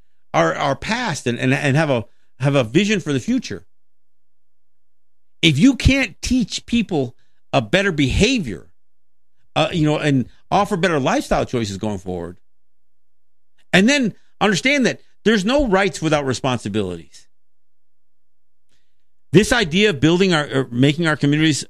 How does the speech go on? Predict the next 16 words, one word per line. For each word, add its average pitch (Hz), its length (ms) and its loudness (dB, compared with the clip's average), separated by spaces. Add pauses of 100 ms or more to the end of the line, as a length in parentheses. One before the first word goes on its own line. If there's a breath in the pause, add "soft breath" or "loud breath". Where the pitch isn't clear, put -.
(140)
sustainable, 156 680 -2 (1300)
it's 147 140 2
not 254 180 2
that 214 120 0
we 143 100 2
have 131 100 0
the 113 100 -2
right 113 320 -2
to 107 100 -6
do 73 220 -16
it. - 120 -20 (400)
That's 185 180 -2
not 254 120 0
even 131 120 -2
the 117 160 0
issue. - 280 -4